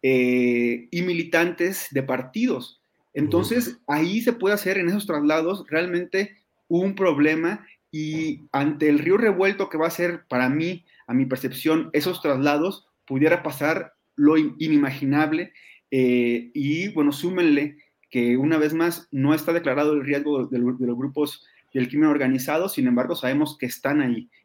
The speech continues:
Speaker 1: más en la ribereña, más en Reynosa, en Nuevo Laredo. Entonces, a mí me parece que se juntan varios elementos, eh, Julio, Marta Olivia, audiencia,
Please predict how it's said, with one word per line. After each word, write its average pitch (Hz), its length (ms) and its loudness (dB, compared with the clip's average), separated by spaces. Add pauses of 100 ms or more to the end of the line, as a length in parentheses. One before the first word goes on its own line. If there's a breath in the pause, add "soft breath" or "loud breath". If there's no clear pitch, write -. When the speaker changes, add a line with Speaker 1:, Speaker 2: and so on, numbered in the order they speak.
Speaker 1:
más 139 300 -2
en 147 80 0
la 131 60 0
ribereña, 117 640 -2
más 135 320 -4
en 131 80 -2
Reynosa, 120 480 -4
en 113 80 -6
Nuevo 104 180 -4
Laredo. 113 420 -2 (560 soft breath)
Entonces, 147 600 0
a - 20 -2
mí 143 140 6
me 160 60 4
parece 156 260 -2
que 147 80 -10
se 143 100 -6
juntan 165 420 -2
varios 156 240 0
elementos, 135 680 -2 (300 soft breath)
eh, 117 400 0
Julio, 151 240 2
Marta 135 260 0
Olivia, 139 320 4
audiencia, 135 600 -2